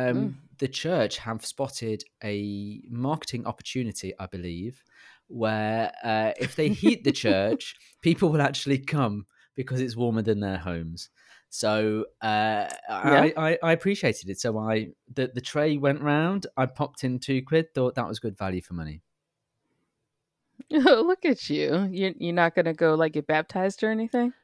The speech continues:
Speaker 2: No, don't think so. Don't think so. I, um, I, there were three hymns. So it was a, it was a remembrance
Speaker 1: Okay.
Speaker 2: service for, uh, veterans, because it was, um,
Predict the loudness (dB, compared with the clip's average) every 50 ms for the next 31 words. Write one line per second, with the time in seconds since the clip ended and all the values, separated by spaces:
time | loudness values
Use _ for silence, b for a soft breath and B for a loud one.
0 | _ _ _ _ -4 -4 -2 -2 -2 -2 -2 0 -2 -2 4 4 4 4 6 4
1 | 2 2 2 -2 -4 -2 0 2 4 4 2 2 2 0 0 2 0 -2 -2 -2
2 | -2 -4 -4 -4 b b b b b -2 0 2 2 2 2 2 2 2 2 2
3 | 0 0 0 -2 -4 -4 -2 -2 0 0 0 0 -2 -4 -4 -6 -8 -12 _ _
4 | B B B B B B B _ _ _ -2 0 0 2 2 2 2 2 2 2
5 | 2 2 2 0 -4 _ _ _ _ _ _ -4 -2 -2 -2 -2 -2 2 2 2
6 | 2 2 0 0 0 0 -2 -4 -6 -10 -14 _ _ _ _ _ _ _ _ 4
7 | 6 6 6 6 4 2 4 4 4 4 4 2 0 -2 -2 -2 2 2 2 4
8 | 4 2 2 2 0 2 2 2 2 4 4 4 2 2 2 -4 b b b b
9 | b -8 -4 -2 0 0 0 0 0 -2 -2 -2 -2 -6 -6 -10 -12 -8 -2 0
10 | 2 2 2 2 2 4 4 2 2 0 -2 -6 -4 -4 -2 0 -2 -2 -4 -4
11 | -10 -10 -8 -6 -6 -6 -8 -8 -12 -14 -16 -16 -16 _ -14 -14 -14 -12 -10 -12
12 | -10 -10 -12 -14 -16 _ _ _ -14 -12 -12 -12 -12 -14 -16